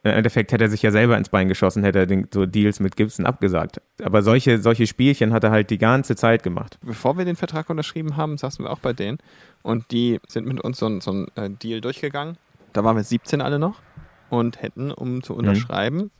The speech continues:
Speaker 2: äh, unsere Eltern gebraucht, also waren auf die angewiesen, denn fi-, unsere Unterschriften waren ja nicht gültig als Minderjährige.
Speaker 1: Mhm.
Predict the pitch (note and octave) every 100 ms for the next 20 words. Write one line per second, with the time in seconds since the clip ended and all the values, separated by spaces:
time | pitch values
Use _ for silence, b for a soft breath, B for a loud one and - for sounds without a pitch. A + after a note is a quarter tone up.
0 | - A2 A2 - A2 - A2+ A2 G2 -
1 | F#2 D3 - - - G#2+ G2+ G#2+ A#2+ A2+
2 | - A#2+ C3 C#3+ D#3+ C#3+ G#2+ A2+ A2 -
3 | - A2+ G#2 - G#2+ G#2+ - G#2+ G2+ G2+
4 | F#2 G2 - - G#2+ - - - - G#2
5 | F#2 F2+ - G#2+ G2+